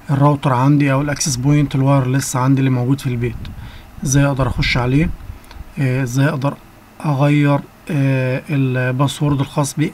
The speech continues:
أيًا كان نوع الجهاز، أيًا كان نوع الجهاز، تمام؟ طيب،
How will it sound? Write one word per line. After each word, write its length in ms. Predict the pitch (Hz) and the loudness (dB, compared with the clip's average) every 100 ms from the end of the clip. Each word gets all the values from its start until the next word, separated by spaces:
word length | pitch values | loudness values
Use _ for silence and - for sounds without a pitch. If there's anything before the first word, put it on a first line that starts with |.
| - | -4
أيًا 300 | 240 202 160 | 0 2 2
كان 340 | 175 170 160 | 4 4 6
نوع 180 | 151 139 | 4 2
الجهاز، 460 | 123 120 113 - - - - | 0 -2 -4 -6 -8 -10 -6
أيًا 300 | 151 151 135 127 | -2 0 0 0
كان 280 | 151 160 185 - - - - - - | 0 0 0 -8 -20 -20 -20 -6 0
نوع 140 | 151 | 2
الجهاز، 400 | 135 123 117 110 | 2 -2 -4 -6
تمام؟ 320 | - 127 175 202 - - - - - - | -2 2 2 0 -8 -20 -20 -20 -16 -4
طيب، 280 | 139 127 | 0 0